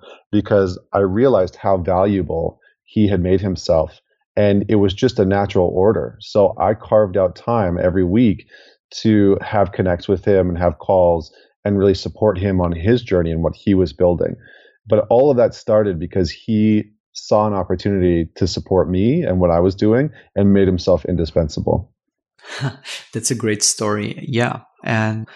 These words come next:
Speaker 2: that's exactly my experience with these types of situations. Yeah.
Speaker 1: Mm-hmm.
Speaker 2: So give value first. Give value
Speaker 1: Yes.
Speaker 2: first. Yeah. And then things will start, uh, working out for you.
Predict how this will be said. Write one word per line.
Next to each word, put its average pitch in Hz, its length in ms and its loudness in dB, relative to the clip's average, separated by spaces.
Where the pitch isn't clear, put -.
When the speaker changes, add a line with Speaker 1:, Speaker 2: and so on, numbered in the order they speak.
Speaker 2:
that's 127 240 0
exactly 120 380 -4
my 117 160 -2
experience - 680 -2
with - 220 -12
these 107 280 -8
types - 260 -10
of - 80 -10
situations. - 800 -2
Yeah. 143 300 -12
Speaker 1:
Mm-hmm. 101 300 4
Speaker 2:
So 120 160 0
give 139 300 -2
value 123 300 -2
first. - 540 -6
Give 131 160 0
value 113 280 0
Speaker 1:
Yes. 98 120 4
Speaker 2:
first. - 440 -2
Yeah. 117 340 -2
And 117 240 -2
then 120 220 -2
things 113 460 -2
will 113 140 -6
start, - 520 -4
uh, - 120 -10
working 117 380 0
out 110 180 -6
for - 200 -6
you. - 160 -6